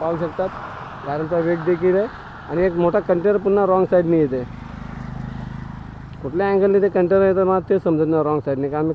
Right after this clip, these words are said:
काल जाऊन आलो, पूर्ण पट्टा करून आलो आहे. भला मोठा कंटेनर आणि रस्त्याच्या मधोमध आहे.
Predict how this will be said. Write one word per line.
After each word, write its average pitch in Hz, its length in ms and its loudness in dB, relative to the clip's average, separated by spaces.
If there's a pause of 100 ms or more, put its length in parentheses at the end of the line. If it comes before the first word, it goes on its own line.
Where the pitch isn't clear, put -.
काल 165 280 2
जाऊन 156 300 0
आलो, 165 200 2
पूर्ण 160 260 -2
पट्टा 147 320 -2
करून 160 280 0
आलो 131 180 0
आहे. 160 100 -4 (2250)
भला 139 200 0
मोठा 202 240 4
कंटेनर 185 380 4
आणि 185 180 6
रस्त्याच्या 185 420 4
मधोमध 185 480 8
आहे. 113 120 2